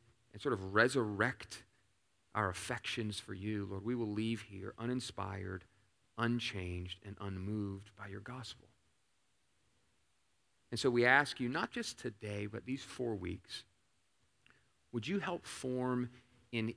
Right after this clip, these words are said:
each of us and in this church body as a whole a critical and a biblical theology of what it means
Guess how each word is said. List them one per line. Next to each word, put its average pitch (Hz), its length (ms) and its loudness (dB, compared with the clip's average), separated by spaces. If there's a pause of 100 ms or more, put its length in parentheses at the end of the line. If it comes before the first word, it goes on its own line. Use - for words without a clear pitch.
each 127 260 0
of 95 160 -4
us 95 340 -4
and 107 140 -6
in 117 120 -2
this 113 200 -4
church - 400 -2 (100)
body 113 400 -2
as 98 140 -4
a 98 40 -6
whole 92 480 -8 (920)
a 98 180 -4
critical 156 800 0 (520)
and 110 160 -4
a 107 120 -2
biblical 131 880 0 (200)
theology 92 840 -4 (1800)
of 90 160 -8
what 107 240 2
it - 160 2
means 90 800 -4